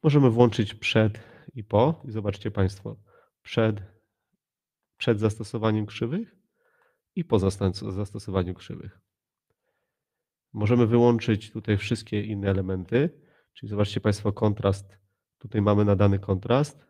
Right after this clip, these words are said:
W tej chwili tutaj go nie widać. Mamy same krzywe.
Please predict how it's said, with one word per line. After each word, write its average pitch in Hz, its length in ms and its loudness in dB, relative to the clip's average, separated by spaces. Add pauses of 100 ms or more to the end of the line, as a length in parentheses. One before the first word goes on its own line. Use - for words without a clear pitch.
(200)
W - 80 -20
tej 107 120 -10
chwili 104 200 -8
tutaj 101 220 -8
go 98 100 -6
nie 101 140 -2
widać. 127 420 -2 (720)
Mamy 107 220 0
same 107 240 0
krzywe. 110 480 -6